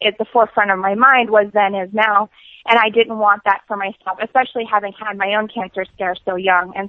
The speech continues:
so it just convinced me, like, this is it. This is how I can avoid cancer.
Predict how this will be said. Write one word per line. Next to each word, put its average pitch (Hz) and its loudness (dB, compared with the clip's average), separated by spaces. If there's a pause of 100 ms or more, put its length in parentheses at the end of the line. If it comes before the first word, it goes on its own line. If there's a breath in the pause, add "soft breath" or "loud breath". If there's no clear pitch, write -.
so 190 2
it 220 0
just - -4
convinced 208 -4
me, 196 -4
like, 185 -2
this 220 2
is 202 -4
it. 190 0
This 226 4 (120)
is 226 0 (180)
how 196 4
I 196 2
can 202 -8
avoid 196 -2 (200)
cancer. - -4